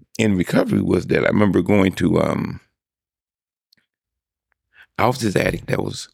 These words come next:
locked in a two-block radius, and I felt like if I came out of this, that radius, I was like an alien. And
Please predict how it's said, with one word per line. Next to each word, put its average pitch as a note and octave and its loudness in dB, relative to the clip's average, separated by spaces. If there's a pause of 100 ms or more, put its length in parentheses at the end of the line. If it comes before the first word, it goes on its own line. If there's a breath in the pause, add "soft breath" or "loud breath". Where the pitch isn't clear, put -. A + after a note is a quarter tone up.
(300)
locked - -6
in E2 2
a D#2+ 0
two-block - -6
radius, - -8
and - -10
I F2 -2
felt F#2+ 2
like - -2
if - -8
I F#2+ -2
came F#2 -2
out F#2+ 0
of - -2
this, - -2 (440 loud breath)
that - -2 (100)
radius, G2+ 2
I F#2 0
was E2 -4
like - -2
an - -8
alien. - -2 (1000 loud breath)
And E2 0